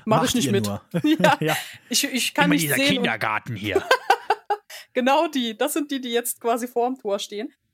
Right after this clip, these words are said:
Speaker 1: Was ich interessant fand, war, ähm, ah, vielleicht sollte, das sollte man auch noch davor schieben, bevor ich jetzt anfange, Brutalitäten zu beschreiben, ähm, in der Hölle gilt, und das ist eine sehr lustige Sache, du hast theoretisch keinen Körper,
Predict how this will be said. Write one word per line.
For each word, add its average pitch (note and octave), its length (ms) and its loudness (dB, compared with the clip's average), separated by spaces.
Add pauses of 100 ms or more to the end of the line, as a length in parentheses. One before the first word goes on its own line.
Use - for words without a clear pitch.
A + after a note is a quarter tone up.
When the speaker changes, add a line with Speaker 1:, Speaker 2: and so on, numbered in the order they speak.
(120)
Speaker 1:
Was G#3 120 -4
ich D4 140 -10
interessant A#3+ 440 -6
fand, D4 240 -8
war, A3 320 -4
ähm, A#3 400 -6 (960)
ah, A3+ 100 0
vielleicht A#3 300 -4
sollte, B3+ 260 -4
das A3 260 -6
sollte A#3 240 -6
man A3 160 -4
auch A3 200 -2
noch A#3 120 -8
davor G#3+ 380 -2
schieben, G#3+ 520 -10
bevor G3 240 -6
ich G3+ 80 -6
jetzt G#3 120 -8
anfange, G3+ 360 -4
Brutalitäten F#3+ 640 -8
zu G3 120 -16
beschreiben, G3 500 -8
ähm, G3 460 -6 (160)
in B3+ 140 0
der B3+ 120 2
Hölle A#3+ 240 0
gilt, F#3+ 300 -2
und F#3 120 -8
das G#3 100 -4
ist A3+ 140 -8
eine G3+ 100 -4
sehr G#3 200 -2
lustige G#3+ 380 -10
Sache, G3 340 -8 (520)
du A3 100 -2
hast C#4+ 220 -2
theoretisch B3 540 -4
keinen C4 280 -2
Körper, A#3 500 -2